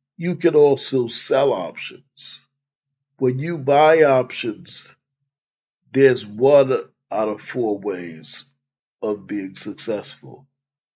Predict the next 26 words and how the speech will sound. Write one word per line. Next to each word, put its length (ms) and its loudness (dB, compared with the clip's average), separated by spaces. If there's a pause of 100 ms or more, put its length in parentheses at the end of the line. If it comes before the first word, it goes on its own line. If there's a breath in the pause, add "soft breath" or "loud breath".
(1080)
But 440 4
if 280 -4
you're 160 -6
successful, 1120 -2 (720)
the 80 -8
returns 640 -4
are 80 -12
phenomenal. 800 -8 (640)
But 180 -16
there's 300 -2
three 460 0
out 180 6
of 140 -8
four 320 0
ways 340 -4
of 220 -12
being 260 -8
successful 920 -10 (340)
if 260 -10
you 100 -14
sell 480 0
'em. 140 -20 (960)
The 80 -10
returns 680 0
are 100 -2
predictable, 880 -10